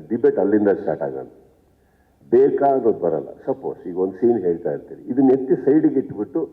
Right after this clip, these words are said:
ಸಿನಿಮಾ ಏನ್ ಎಫೆಕ್ಟ್ ಆಗುತ್ತೆ? ಇಲ್ಲ, ಆ ಸಿನಿಮಾ, ಆ ಸೀನ್ ಇಲ್ಲ ಅಂದ್ರೆ ಈ ಸಿನಿಮಾ ವರ್ಕೌಟ್ ಆಗಲ್ಲ ಅಂತ ಬಂದಾಗ we need it. Suppose we say, "No, no, the cinema doesn't make a difference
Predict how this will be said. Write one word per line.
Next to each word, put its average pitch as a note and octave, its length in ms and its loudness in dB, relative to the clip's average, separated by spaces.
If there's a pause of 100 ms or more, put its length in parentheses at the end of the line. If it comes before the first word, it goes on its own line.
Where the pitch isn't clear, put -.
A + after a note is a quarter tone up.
(100)
ಸಿನಿಮಾ C3+ 260 0
ಏನ್ A#2 180 2
ಎಫೆಕ್ಟ್ G#2 320 -4
ಆಗುತ್ತೆ? C#2 380 -12 (800)
ಇಲ್ಲ, B2+ 140 2
ಆ - 260 -6
ಸಿನಿಮಾ, B2 420 -2
ಆ F#2+ 60 0
ಸೀನ್ C#3+ 320 0
ಇಲ್ಲ B2 160 -2
ಅಂದ್ರೆ B2+ 480 0
ಈ G#2 40 -2
ಸಿನಿಮಾ A2+ 280 -4
ವರ್ಕೌಟ್ G2+ 420 2
ಆಗಲ್ಲ D2+ 300 -4 (420)
ಅಂತ A#2+ 180 -6
ಬಂದಾಗ A#2+ 380 -2
we C3 180 0
need B2 200 -2
it. - 140 -6 (800)
Suppose D#3 380 2
we A#2+ 200 -2
say, D3 260 2
"No, D3 160 0
no, D#3 300 2
the C#3 40 -2
cinema D3 380 0
doesn't C#3 260 4
make C3+ 160 2
a A#2 60 0
difference C3 400 0